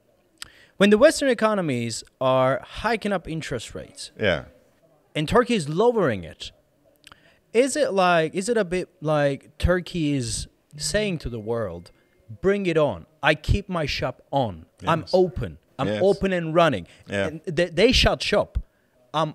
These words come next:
Speaker 1: open. Bring it in here. Its immediate effects, don't you think, will be seen as a, a serious amount of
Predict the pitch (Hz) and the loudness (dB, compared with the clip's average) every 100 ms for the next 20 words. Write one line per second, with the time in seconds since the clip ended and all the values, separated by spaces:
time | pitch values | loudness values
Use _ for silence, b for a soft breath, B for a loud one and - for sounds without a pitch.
0 | - 147 - 87 78 - 110 160 160 131 | 0 2 0 -6 -10 -18 -4 -2 -2 -2
1 | 131 110 110 123 71 b b b b b | -2 -2 -6 -10 -12 b b b b b
2 | b _ _ _ _ - 214 - 214 214 | b _ _ _ _ -2 0 0 0 0
3 | 220 277 330 302 277 - 196 - 180 - | 4 4 2 2 -2 -2 -6 -4 -8 -8
4 | - - - _ _ _ 160 202 - 175 | -14 -14 -16 _ _ _ 0 0 -2 -4
5 | 196 135 95 _ _ - 147 165 143 - | -4 -6 -8 _ _ -2 2 2 2 0
6 | - 247 139 117 139 _ - 147 147 139 | 0 0 -2 -4 -8 _ 2 4 4 0
7 | - - 147 139 143 - - - 262 262 | -8 -2 0 0 0 -2 -2 0 2 2
8 | 233 190 175 180 175 151 | 2 0 -2 -2 -2 -2